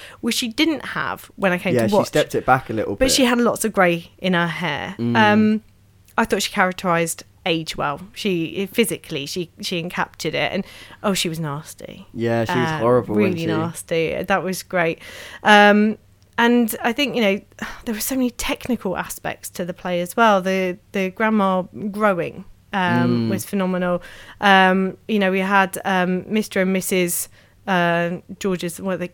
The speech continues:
Speaker 1: crankies, aren't they? The crankies.
Speaker 2: Yes.
Speaker 1: Mum and Dad cranky. Uh, and I just,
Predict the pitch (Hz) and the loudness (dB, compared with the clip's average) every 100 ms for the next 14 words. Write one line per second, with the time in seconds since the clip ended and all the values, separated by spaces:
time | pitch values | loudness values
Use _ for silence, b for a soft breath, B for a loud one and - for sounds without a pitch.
0 | - 214 190 180 190 196 190 165 175 180 | -4 0 0 0 -2 0 -2 -2 -4 -4
1 | - 185 - 170 185 202 196 202 208 208 | -2 -4 0 2 2 0 0 2 2 2
2 | 190 - 190 180 175 180 165 196 202 B | -2 -2 -2 -2 -4 -4 0 0 0 B
3 | B B B - 302 330 - 330 - | B B B -2 0 0 0 -4 -4